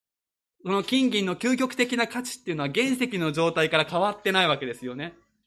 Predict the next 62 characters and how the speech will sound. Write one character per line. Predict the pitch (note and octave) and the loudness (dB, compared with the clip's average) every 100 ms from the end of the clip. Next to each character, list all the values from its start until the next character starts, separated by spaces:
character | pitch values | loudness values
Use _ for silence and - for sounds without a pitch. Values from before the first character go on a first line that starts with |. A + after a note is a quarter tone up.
| _ _ _ _ _ _ _ _ _ - _ _ _ | _ _ _ _ _ _ _ _ _ -20 _ _ _
銀 | D3 E3+ F3+ | -6 0 0
は | D3+ | 0
銀 | - C#3 D3 | -2 -2 -2
で | - | -6
す。 | - - | -18 -8
原 | D#3 D#3 | -2 0
石 | C3+ C3 | -2 -10
の | G#2+ | -14
状 | G#2+ - | -18 -20
態 | - - | -20 -20
か | - | -20
ら。 | _ _ _ _ _ _ _ - | _ _ _ _ _ _ _ -10
そ | |
し | D#3 | -4
て | |
そ | F3+ | 0
れ | |
は | E3+ | 0
す | F3 | 0
ご | G#3 | 0
く | A3+ - - _ - _ - | -2 -4 -18 _ -20 _ -2
高 | B3 G3+ | 0 0
価 | C#3 | -2
な | A2+ | -12
わ | C#3+ | -18
け | - | -20
で | _ | _
す | - | -20
よ。 | - _ _ _ _ _ _ _ _ _ | -20 _ _ _ _ _ _ _ _ _
私 | F#3 G#3 | -2 -2
た | G3+ | 0
ち | G#3 | 2
人 | G#3 | 4
間 | G#3 G#3 | 6 6
は | G3+ | 4
み | G3+ G3+ | 2 0
ん | |
な | G3+ F#3+ - _ | 0 -2 -4 _
こ | G3 | -4
の | F#3+ E3 | -2 0
原 | G3 G#3 | 2 2
石 | G#3+ G3 | 2 2
の | F3 D#3 | 0 2
状 | D#3+ | 0
態 | E3 D#3+ D#3+ | 0 -2 -2
か | E3 | 0
ら | E3 | 2
も | E3 D3+ | 2 0
う | C#3+ - - - - | -4 -10 -20 -20 -8
神 | G3 F3 | -4 -2
様 | D#3 | 0
に | D3 | 0
よ | |
っ | C#3+ | 0
て | D#3 - | -4 -4
値 | E3 D#3+ F#3+ | -4 0 0
高 | F#3 F#3+ A#3+ | 0 0 0
い、 | F#3+ - | -2 -2
あ | E3+ | -4
な | F3+ | -2
た | F#3 | -2
は、 | F#3 F#3+ F#3 F#3+ | -4 -6 -8 -10